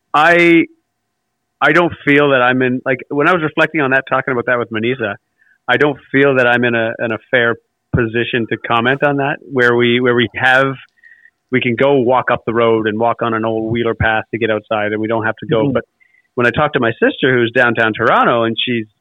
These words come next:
Speaker 1: miserable because she is, she's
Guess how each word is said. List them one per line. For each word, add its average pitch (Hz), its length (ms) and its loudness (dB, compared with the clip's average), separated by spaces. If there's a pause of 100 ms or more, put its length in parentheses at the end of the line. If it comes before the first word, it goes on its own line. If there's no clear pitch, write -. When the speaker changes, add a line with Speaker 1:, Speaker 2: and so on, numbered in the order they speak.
Speaker 1:
miserable 120 760 -2
because 113 400 -4 (380)
she - 200 -6
is, 113 380 -2 (800)
she's 120 180 -4